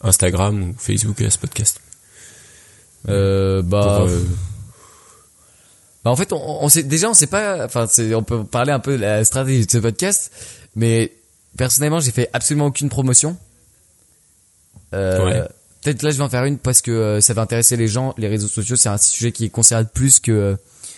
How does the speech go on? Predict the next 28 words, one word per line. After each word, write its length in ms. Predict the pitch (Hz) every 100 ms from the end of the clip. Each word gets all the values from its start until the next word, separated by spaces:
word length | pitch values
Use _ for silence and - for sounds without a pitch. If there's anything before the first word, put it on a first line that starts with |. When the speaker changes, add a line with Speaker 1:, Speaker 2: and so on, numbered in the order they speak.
| - _ -
Speaker 2:
que 80 | 113
peut-être 180 | 123
les 180 | 117 117
autres 100 | 113 -
sujets 240 | 113 127
qu'on 160 | 120 113
a 80 |
abordés, 640 | 107 101 104 113 110 127 131 110
euh, 100 | 104
parce 220 | 110 -
que, 120 | 120
euh, 340 | 117 113 101 101
les 100 | 101
gens 160 | 135
sont 200 | 143 113
toujours 280 | - 120 147
étonnés. 360 | 143 135 147 156 - - - -
Euh, 380 | 110 110 107 107
quand 320 | 117 110 113
quelqu'un 240 | 127 135
me 60 | 147
demande 240 | 127 131
mon 260 | 120 113 110
Snap, 320 | - 127 147 - - _ _ _ _ 101
euh, 160 | 104
je 140 | 104 -
dis, 220 | 131 143
euh, « 320 | 120 104 95